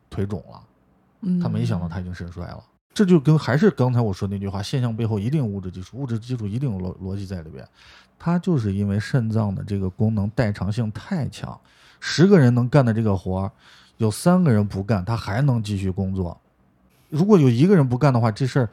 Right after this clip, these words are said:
Speaker 1: 就做不了的话，那立马就能被发现，对吧？
Speaker 2: 就是心脏问题，就是。
Speaker 1: 对，就这样。
Speaker 2: 嗯。
Speaker 1: 那假如肾脏就不是这样，十个肾脏细胞在干活的时候，假如有四个不干活了，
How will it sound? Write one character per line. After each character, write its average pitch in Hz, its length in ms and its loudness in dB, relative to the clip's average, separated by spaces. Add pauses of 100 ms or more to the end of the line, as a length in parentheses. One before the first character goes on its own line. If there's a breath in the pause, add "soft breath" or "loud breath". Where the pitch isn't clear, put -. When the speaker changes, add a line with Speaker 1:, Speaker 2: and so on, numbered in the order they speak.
(180 soft breath)
Speaker 1:
就 147 220 2
做 151 180 2
不 139 80 2
了 101 140 0
的 95 80 -6
话， 107 180 -2
那 135 60 -2
立 151 140 -2
马 113 100 0
就 95 100 -6
能 95 120 -6
被 92 100 -6
发 95 180 -8
现， 92 220 -8
对 - 80 -6
吧？ 226 60 -6
Speaker 2:
就 202 40 -6
是 - 60 -8
心 214 180 -4
脏 202 200 -4
问 170 160 -8
题， 151 200 -14
就 151 100 -12
是。 117 340 -10
Speaker 1:
对， 135 160 4
就 123 100 2
这 120 80 4
样。 113 100 4
Speaker 2:
嗯。 - 60 2
Speaker 1:
那 196 60 2
假 135 160 4
如 147 60 4
肾 220 180 0
脏 180 120 4
就 135 80 4
不 117 140 0
是 113 80 2
这 113 60 0
样， 101 120 0
十 - 360 -2
个 196 80 6
肾 175 160 2
脏 160 120 2
细 143 140 -4
胞 147 160 2
在 143 140 -2
干 135 180 0
活 101 140 0
的 120 100 0
时 113 100 -4
候， 104 80 0
假 101 140 -4
如 135 140 0
有 117 100 0
四 - 240 -4
个 107 100 0
不 104 140 -12
干 117 220 2
活 90 200 -6
了， 82 160 -8